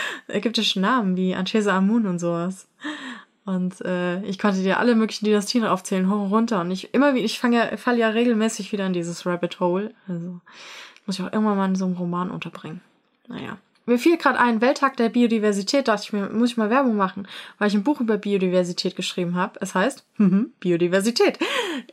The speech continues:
In der hundert Seiten Reihe von Reklam. Und man kann es vorbestellen und das sollte man auch, weil so verdammte Papierknappheit momentan ist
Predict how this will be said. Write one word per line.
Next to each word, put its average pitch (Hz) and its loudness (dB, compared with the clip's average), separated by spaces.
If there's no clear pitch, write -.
In 220 4
der 220 4
hundert 349 4
Seiten 247 0
Reihe 220 2
von 202 0
Reklam. 220 0
Und 214 2
man 214 -2
kann 226 2
es 214 0
vorbestellen 208 2
und 208 -2
das 214 2
sollte 262 4
man 190 0
auch, 190 0
weil 262 4
so 285 4
verdammte 285 2
Papierknappheit 214 2
momentan 190 0
ist 233 -4